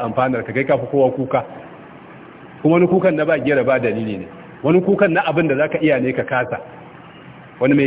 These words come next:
hikima ya ce, "Walam ara fi uyubin nasi aiban, ka na ƙasar ƙadiri na an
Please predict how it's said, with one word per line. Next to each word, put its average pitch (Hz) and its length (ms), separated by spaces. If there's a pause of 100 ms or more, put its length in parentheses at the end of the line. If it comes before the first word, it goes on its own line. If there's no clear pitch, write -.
hikima 131 260
ya 135 80
ce, - 100
"Walam 127 420
ara 143 280
fi 143 140
uyubin 131 560
nasi 131 340
aiban, 131 500 (360)
ka 139 120
na 147 100
ƙasar 156 440
ƙadiri 156 520
na 143 180
an 170 100